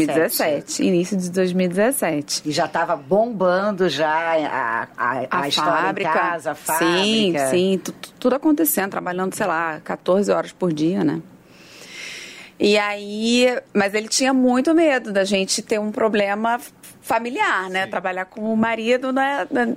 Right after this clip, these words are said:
Speaker 1: nem sempre é fácil, né?
Speaker 3: Uhum.
Speaker 1: É... mas ele, "Não, então vamos tentar."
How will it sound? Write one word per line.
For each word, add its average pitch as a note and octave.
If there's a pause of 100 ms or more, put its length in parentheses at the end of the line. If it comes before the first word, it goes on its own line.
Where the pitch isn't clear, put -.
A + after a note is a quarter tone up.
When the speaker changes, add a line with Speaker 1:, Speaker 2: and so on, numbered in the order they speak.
Speaker 1:
nem A#3+
sempre E4+
é F#4+
fácil, G3+
né? C4 (140)
Speaker 3:
Uhum. D#3 (460)
Speaker 1:
É... F3 (680)
mas G#3
ele, A3+
"Não, C4+
então C4 (640)
vamos A3+
tentar." A#3